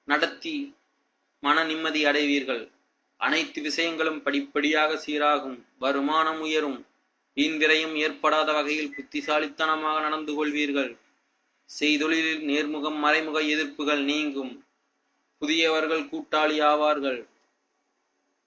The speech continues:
இதனால் கொடுக்கல் வாங்கல் விஷயங்கள் சிறப்பாக இருக்கும். புதிய வாய்ப்புகள் உங்களை தேடி வரும். அதை சரியாக பயன்படுத்திக் கொள்வீர்கள். ஆண்டின் பிற்பகுதியில் எதிர்பாராத செலவுகளும் அதனால் கவலைகளும் உண்டாகும்.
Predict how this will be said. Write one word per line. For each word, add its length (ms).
இதனால் 440
கொடுக்கல் 460
வாங்கல் 380
விஷயங்கள் 480
சிறப்பாக 640
இருக்கும். 680
புதிய 320
வாய்ப்புகள் 480
உங்களை 460
தேடி 340
வரும். 380
அதை 240
சரியாக 600
பயன்படுத்திக் 840
கொள்வீர்கள். 720
ஆண்டின் 540
பிற்பகுதியில் 680
எதிர்பாராத 720
செலவுகளும் 720
அதனால் 440
கவலைகளும் 680
உண்டாகும். 540